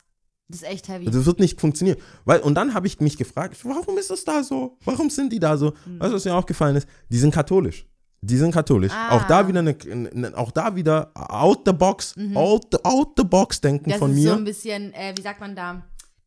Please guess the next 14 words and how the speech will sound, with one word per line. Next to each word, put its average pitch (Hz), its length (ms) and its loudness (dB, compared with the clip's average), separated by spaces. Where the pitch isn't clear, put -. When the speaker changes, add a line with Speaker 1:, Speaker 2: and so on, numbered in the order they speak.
Speaker 1:
ähm, 165 840 -18
„Heute 202 220 -10
ist 185 100 -14
erlaubt, 175 400 -8
ich 165 100 -18
kann 170 100 -14
alles 147 220 -14
machen.“ 180 400 -14
Speaker 2:
Nicht 156 240 -2
nur 156 220 0
ist 113 100 -4
es 120 160 -4
heute 117 300 -4
erlaubt, 92 500 -6